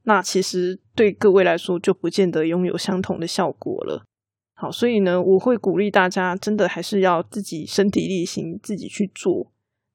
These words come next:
你必须要用自己亲身的经验来验证它，因为这样子这些东西才会真的属于你。就像我前面提到了合作，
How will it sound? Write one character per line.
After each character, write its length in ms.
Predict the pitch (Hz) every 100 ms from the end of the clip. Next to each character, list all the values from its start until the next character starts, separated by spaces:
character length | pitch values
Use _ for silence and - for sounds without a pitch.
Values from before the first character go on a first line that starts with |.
| -
你 80 |
必 120 | 196 254
须 120 | 285
要 80 | 254
用 200 | 254 240
自 140 | 277
己 180 | 254 175
亲 240 | - 220 208
身 160 | 220
的 80 | 196
经 320 | 180 180 180
验 280 | 190 175 131
来 240 | - 165 151
验 320 | 196 220 175
证 260 | - 165 156
它， 380 | - 143 160 - _ _ _ _
因 120 | 240
为 120 | 262
这 160 | 226 277
样 140 | 220
子 140 | 196 165
这 140 | 190
些 100 | 202
东 240 | 185 180 190
西 220 | - 175
才 220 | - 147
会 160 | 196 185
真 240 | 190 170
的 100 | 165
属 300 | - 160 127
于 120 | 160
你。 300 | 170 - - _ _ _ _ _ _ _ _
就 120 | - 311
像 180 | 294
我 80 | 208
前 160 | 180 208
面 120 | 226
提 140 | 214
到 160 | 170 208
了 100 | 170
合 300 | - 196 160
作， 380 | - 214 160